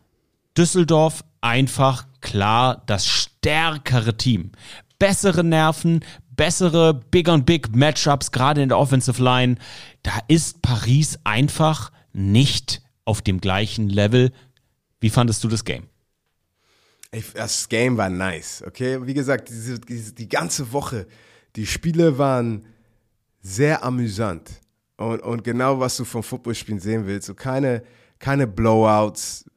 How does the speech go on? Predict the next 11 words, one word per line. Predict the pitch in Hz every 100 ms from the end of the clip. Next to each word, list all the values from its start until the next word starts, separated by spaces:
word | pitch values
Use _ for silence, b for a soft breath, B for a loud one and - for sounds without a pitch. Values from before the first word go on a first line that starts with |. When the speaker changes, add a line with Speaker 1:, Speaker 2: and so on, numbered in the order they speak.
| _
Speaker 2:
competitive | - 127 120 135 123 117 117 -
bis | 123 -
zum | 123 123
Ende. | 107 110 107 104 - b b
Und | 101
im | 117
vierten | - 180 202 156
Quarter | - 165 156 139 147 - _ _ _ _ _ -
war | 113 113 127
was | 135 131
noch | 147 127 80 -